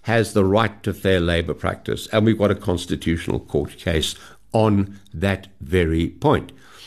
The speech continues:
Now, even as we speak, there's a new draft labour migration policy,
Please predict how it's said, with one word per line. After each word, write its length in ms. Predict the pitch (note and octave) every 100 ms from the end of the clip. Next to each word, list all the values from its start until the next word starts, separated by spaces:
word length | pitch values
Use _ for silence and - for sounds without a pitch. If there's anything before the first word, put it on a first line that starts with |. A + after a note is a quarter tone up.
| - - -
Now, 520 | A2 A2+ A#2 A2 - -
even 300 | D#3+ D3+ C3
as 120 | G2+
we 140 | A2+
speak, 540 | - - E3+ E3 - - - -
there's 300 | A2+ A2+ G#2+
a 80 | G2
new 200 | G#2+ B2
draft 480 | F#2+ G#2 G2+ G#2 -
labour 300 | F#2 G2+ G2
migration 640 | F2+ E2+ F2 F#2+ F2+ E2+
policy, 800 | D#2+ - A#2+ A#2 - D#3+ G3+ G#3